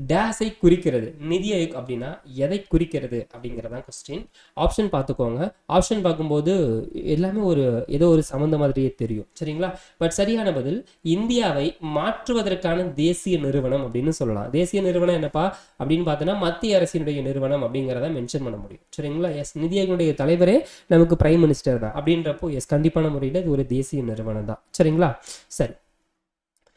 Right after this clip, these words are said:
Then இதை பத்தி உங்களுக்கு தெரியும்னு நினைக்கிறேன். Already நிதியை பத்தி மென்ஷன் பண்ணியாச்சு. நிதினா என்னன்னு சொல்லியாச்சு, எப்ப ஆரம்பிக்கப்பட்டதுன்னு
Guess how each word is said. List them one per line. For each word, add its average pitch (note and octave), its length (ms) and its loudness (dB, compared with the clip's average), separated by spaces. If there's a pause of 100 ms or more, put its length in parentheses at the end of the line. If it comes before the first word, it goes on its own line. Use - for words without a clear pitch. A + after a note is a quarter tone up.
(200)
Then F3+ 140 6
இதை F3+ 180 4
பத்தி F3 160 4
உங்களுக்கு D#3+ 260 4
தெரியும்னு C#3+ 300 2
நினைக்கிறேன். D3 380 -4
Already D#3 320 0
நிதியை C#3+ 280 2
பத்தி C3+ 200 -2
மென்ஷன் B2+ 340 0
பண்ணியாச்சு. B2+ 300 -2
நிதினா C#3+ 300 2
என்னன்னு C#3 200 0 (120)
சொல்லியாச்சு, C3 380 -2
எப்ப C3+ 300 -4
ஆரம்பிக்கப்பட்டதுன்னு B2 560 -2